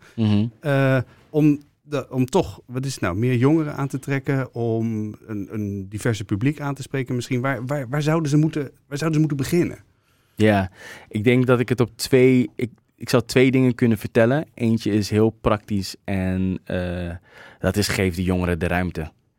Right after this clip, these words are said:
Speaker 1: Geef ze de ruimte om te doen waarvan zij denken van: "Hey, dit zou ik willen hebben in de kerk." Geef ze desnoods de sleutels van de kerk. Laat ze het openmaken, met elkaar gaan jammen of whatever. Ik weet niet. Geef ze ruimte om te doen waar,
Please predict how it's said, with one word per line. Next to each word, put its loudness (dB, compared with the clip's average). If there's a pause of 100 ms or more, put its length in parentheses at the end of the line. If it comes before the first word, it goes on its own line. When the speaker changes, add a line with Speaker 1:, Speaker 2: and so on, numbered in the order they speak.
(300)
Speaker 1:
Geef 0
ze 0
de 4
ruimte 2
om -4
te -2
doen 2
waarvan 0
zij 4
denken -2
van: -4
"Hey, 0
dit 0
zou 0
ik -4
willen 0
hebben -2
in -2
de -6
kerk." -2
Geef -2
ze -14
desnoods -2
de -6
sleutels 0
van 0
de 0
kerk. 0
Laat 2
ze -10
het -8
openmaken, 2 (320)
met 2
elkaar 0
gaan -2
jammen 2
of 0
whatever. 2
Ik -14
weet 4
niet. -6
Geef 0
ze 4
ruimte 2
om 0
te -2
doen 4
waar, 2